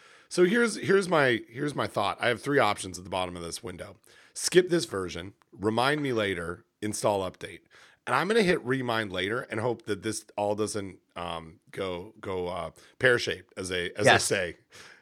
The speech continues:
Speaker 2: Yes, I don't, I don't think it's, I think it would not be good to skip it because, you know,
Speaker 1: Yeah.
Speaker 2: you never skip an update. Um, I don't think you should do it now 'cause
Speaker 1: No.
Speaker 2: you're <laughs> recording a podcast with me now. And I think one of the things that, that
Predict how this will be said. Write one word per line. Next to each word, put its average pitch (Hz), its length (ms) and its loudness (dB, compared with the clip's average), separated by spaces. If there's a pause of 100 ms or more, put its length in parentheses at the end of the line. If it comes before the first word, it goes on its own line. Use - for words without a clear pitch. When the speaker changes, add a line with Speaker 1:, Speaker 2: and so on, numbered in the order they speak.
(300)
Speaker 2:
Yes, - 280 -6
I 120 120 8
don't, 147 200 10
I 110 80 6
don't 139 200 8
think 151 220 0
it's, - 180 0 (200)
I 104 120 2
think 147 220 4
it 180 80 6
would 139 140 6
not 123 200 10
be 151 80 2
good 143 180 6
to 147 60 -6
skip - 340 6
it 78 180 4
because, 90 520 2
you 101 120 2
know, 82 120 8
Speaker 1:
Yeah. 131 100 6
Speaker 2:
you 90 100 0
never 92 240 6
skip - 240 4
an 95 60 0 (240)
update. 71 240 0 (320)
Um, 95 160 8 (160)
I 107 120 10
don't 156 220 12
think 165 220 0
you 151 80 6
should 139 160 0
do 143 100 8
it 139 80 10
now 127 320 6
'cause 120 220 8
Speaker 1:
No. 117 60 2
Speaker 2:
you're 107 100 2
<laughs> 104 80 2
recording - 340 10 (160)
a - 60 -2
podcast 135 580 0
with 143 200 2
me 139 100 0
now. 95 300 -2 (320)
And 113 220 4 (340)
I 120 160 6
think 170 340 -2
one 147 180 6
of 151 60 4
the 139 80 0
things 139 160 2
that, 127 160 -6
that 113 220 2